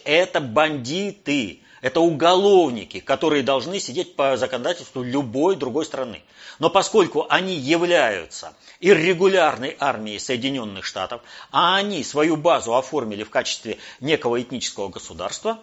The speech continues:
э, то они и требуют от всех э, м, к тому, чтобы Косово воспринималось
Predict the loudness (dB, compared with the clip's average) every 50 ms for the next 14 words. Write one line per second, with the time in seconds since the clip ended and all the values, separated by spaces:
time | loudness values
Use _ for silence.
0 | _ _ _ _ _ _ _ _ _ _ _ _ -20 -20 _ _ -4 -2 0 2
1 | 2 2 2 0 -2 -6 -2 2 6 6 6 6 6 2 -2 -2 -4 -4 -4 -4
2 | -4 -2 0 2 2 4 4 2 0 0 0 -2 -2 -4 -6 -2 -2 -2 -2 -4
3 | -8 -16 -20 -20 -20 -20 _ -2 2 6 6 8 8 6 6 4 4 2 2 0
4 | 0 0 -2 -2 -2 -4 -4 -4 -6 -6 -6 -6 -6 -8 -8 -8 -10 -12 -14 -18
5 | _ _ _ _ _ _ _ _ _ _ _ -18 -16 -16 -14 -14 -14 -16 -18 -20
6 | -20 -20 -20 -20 _ _ -20 -20 -20 _ _ _ -10 -2 0 0 0 0 -2 -2
7 | -2 -4 -2 -2 -4 -4 -2 -2 -2 0 0 -2 0 0 0 0 0 -2 -4 -6
8 | -8 -6 -6 -6 -4 -4 -4 -2 -2 -2 0 -2 -4 -4 -8